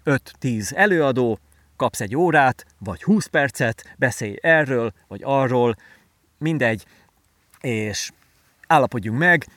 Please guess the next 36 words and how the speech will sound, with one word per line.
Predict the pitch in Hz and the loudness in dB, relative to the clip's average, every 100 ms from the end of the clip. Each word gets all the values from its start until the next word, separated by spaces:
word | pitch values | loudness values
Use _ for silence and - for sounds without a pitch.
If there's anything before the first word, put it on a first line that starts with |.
| - | -4
ez | 147 | -2
a | - | 2
felajánlásunk, | 170 160 143 131 123 117 110 120 107 107 - - - | 2 4 4 4 4 2 0 -4 -6 -6 -12 -12 -4
ennek | 113 104 - | -2 -2 -2
van | 113 104 - | -4 -4 -6
egy | 113 95 | -8 -6
ilyen | 104 95 92 92 95 _ - | -4 -4 -4 -6 -10 _ 0
honoráriuma, | 170 151 131 120 120 117 110 104 104 104 - - | 2 4 4 4 2 0 0 0 -2 -4 -10 -10
tehát | 104 107 | -8 -4
az | 120 | -4
appanást | - 110 101 - | -2 -2 -4 -6
azt | 107 | -8
meg | 113 110 | -8 -8
fogod | 101 71 | -10 -10
kapni, | - 220 - 135 120 - _ - _ - 110 110 | -2 -2 -2 -4 -4 -6 _ -20 _ -16 -12 -6
én, | 139 117 | -2 0
mint | 104 98 | 0 0
fel-, | 165 - | -2 0
előadó, | 143 151 135 120 117 110 - - - _ | 2 4 2 2 2 0 -2 -12 -20 _
és, | 120 107 101 98 - - - _ _ _ 107 - - - 123 123 | -4 -2 -2 -2 -2 -4 -6 _ _ _ -16 -14 -18 -12 -8 -6
mm, | 113 117 117 117 117 120 | -4 -2 0 0 0 0
ha | 120 98 104 | 0 0 0
már | 107 107 | 2 2
a | |
digitális | 101 104 107 104 98 | 0 -2 0 0 0
világban | 117 107 101 113 | 0 0 2 0
élünk, | 127 143 127 | 0 0 0
akkor | 117 120 113 - - | -2 -2 -2 -6 -6
kapsz | - 170 - - - - - | 0 0 0 -6 -8 -14 -10
lehetőséget | 131 139 127 127 110 120 101 113 | 0 4 4 2 -2 -2 -4 0
arra, | 131 120 | 0 2
hogy | 107 | 0
a | |
saját | 101 120 104 | 0 0 0
köreidben | 135 131 123 104 120 117 | 2 2 2 0 0 -2
is | 104 | -4